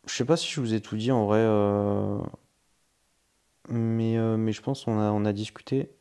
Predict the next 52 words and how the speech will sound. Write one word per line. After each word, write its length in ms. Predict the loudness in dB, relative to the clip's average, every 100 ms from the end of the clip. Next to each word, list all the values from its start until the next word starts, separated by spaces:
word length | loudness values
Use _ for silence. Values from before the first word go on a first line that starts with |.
| _ -6
on 80 |
a 40 | -4
discuté, 440 | -4 -8 -10 -6
c'est 180 | -6 -6
sympa. 360 | -6 -4 -2 -4 _ -20 -20 -20 -20 -20 _ _
Euh, 180 | -2 0
j'espère 320 | -2 -2 -4 -2
que 80 |
le 80 | -4
podcast, 500 | -4 -2 -2 -4 -8
il 160 | -8 -6
vous 180 | -4 -4
a 60 |
plu. 260 | -4 -6 -8 -8 -14
Je 100 | -12
sais 80 |
pas 120 | -6 -6
si 180 | -4
je 60 | -2
vais 80 | -2
le 60 |
terminer 340 | -2 -2 0 -4
sur 180 | -6 -8
ça, 160 | -6
ça 60 | -6
se 40 |
trouve, 200 | -10 -6
j'aurai 180 | -4 -4
d'autres 180 | -4 -6
choses 140 | -6
à 80 | -4
dire. 300 | -4 -8 -10 _ _ _ -20 -20 _ _ -6
Mais, 300 | -2 0 0
euh, 960 | 0 0 0 0 0 0 0 0 -2 -4 -10 -20 -20 -20 _ _ -20 -20 -12 -2
en 100 | 2
vrai, 140 | 4
j'ai, 240 | 2 0 -2
j'ai 220 | -2 0
vraiment 380 | 0 0 2 2
beaucoup 360 | 0 -4 -6
d'idées. 340 | -4 -2 -4 -6 _ _ _ -20 _
J'ai 180 | -6 -2
vraiment 180 | 0 0
beaucoup 280 | -2 -4 -8
de 60 |
choses 220 | -6 -4 -2
dans 80 |
la 120 | 0 -2
tête 200 | -2 -4
en 60 |
ce 80 | -6
moment. 360 | -2 -2 -2 -4